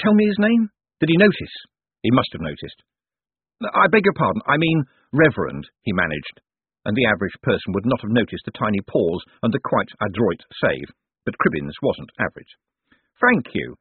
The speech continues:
Mister Lipwig," he said, and Moist heard the drawn-out Mister and the explosively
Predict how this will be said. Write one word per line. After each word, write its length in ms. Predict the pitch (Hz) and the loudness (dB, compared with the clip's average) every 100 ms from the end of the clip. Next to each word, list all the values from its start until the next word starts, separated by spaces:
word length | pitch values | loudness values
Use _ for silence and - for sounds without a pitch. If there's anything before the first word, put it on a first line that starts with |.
| _ _ - | _ _ -4
Mister 600 | 95 147 - - - 87 80 | 0 2 0 -2 -2 -2 -2
Lipwig," 720 | 82 92 104 - - 95 165 220 _ _ _ | -6 -6 -8 -10 -10 -6 -4 -4 _ _ _
he 120 | 80 78 | -12 -8
said, 240 | - - - _ _ - | -8 -8 -12 _ _ -8
and 100 | 101 | 0
Moist 300 | 107 90 - - | 2 2 -2 -6
heard 200 | 120 90 | 0 0
the 120 | 90 | 0
drawn-out 500 | 85 120 95 87 87 | -2 0 2 0 -2
Mister 380 | 95 107 - 78 - _ - | -4 -4 -2 -4 -4 _ -6
and 100 | 98 | -2
the 80 | |
explosively 680 | 113 - - 143 127 104 95 | -2 -6 -2 0 0 -2 -4